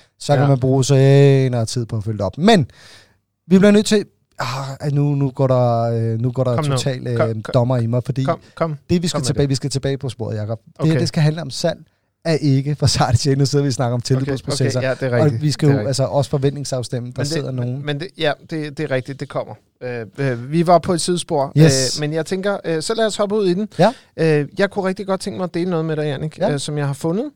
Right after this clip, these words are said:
Speaker 1: Mhm.
Speaker 2: nu er vi tilbage på sporet.
Speaker 1: Yes.
Speaker 2: <laughs> Salg er ikke for amatører og sarte sjæle.
Speaker 1: Yes.
Speaker 2: Øh, at blive en god sælger og en salgsperson. Øh,
Speaker 1: Mhm.
Speaker 2: der har ink dot com, som er sådan et, øh, fancy amerikansk, øh, domæne,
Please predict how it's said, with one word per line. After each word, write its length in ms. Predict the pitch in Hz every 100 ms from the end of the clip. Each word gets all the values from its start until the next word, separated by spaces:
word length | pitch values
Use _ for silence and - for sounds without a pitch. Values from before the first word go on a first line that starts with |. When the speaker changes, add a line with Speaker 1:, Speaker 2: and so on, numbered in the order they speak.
| -
Speaker 1:
Mhm. 100 | 143
Speaker 2:
nu 120 | 165 165
er 120 | 135
vi 100 | 151
tilbage 300 | 139 120 120
på 80 | 123
sporet. 360 | - 117 101 123
Speaker 1:
Yes. 120 | 143
Speaker 2:
<laughs> 260 | - 127 -
Salg 260 | - 139 127
er 40 |
ikke 160 | 123 120
for 80 |
amatører 340 | 127 117 - 113
og 100 | 117
sarte 220 | 110 110
sjæle. 320 | - - - - -
Speaker 1:
Yes. 320 | 127 - - 151
Speaker 2:
Øh, 240 | 147 143 139 _ -
at 120 | 165
blive 180 | - 180
en 80 | 180
god 240 | 226 180
sælger 420 | - 180 143 165
og 220 | 185 -
en 80 | 147
salgsperson. 760 | - 151 - 156 143 131 - 135 -
Øh, 200 | 139 135
Speaker 1:
Mhm. 100 | 165
Speaker 2:
der 120 | 170
har 280 | 165 180 143 -
ink 380 | 196 247 - - _
dot 160 | 147 147
com, 200 | - 254 370 _
som 240 | - 135 120
er 140 | 110
sådan 220 | 107 110
et, 160 | 110 - - 117
øh, 160 | 107
fancy 300 | 107 139 123
amerikansk, 560 | 139 123 120 147 - -
øh, 240 | 127 113 110
domæne, 340 | 131 170 247